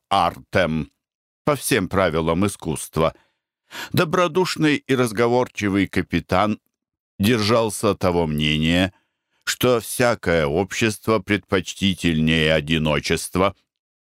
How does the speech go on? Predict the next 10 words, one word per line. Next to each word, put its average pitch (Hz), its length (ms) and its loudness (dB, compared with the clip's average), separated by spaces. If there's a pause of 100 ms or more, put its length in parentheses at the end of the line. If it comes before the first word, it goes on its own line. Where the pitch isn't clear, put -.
(120)
и 127 80 0
хотя 120 420 0
он, 120 300 0
попросту 92 640 -2
говоря, 90 580 2 (380)
терпеть 113 520 -2
не 95 140 0
мог 98 240 0
своего 95 460 0
сожителя – 82 840 0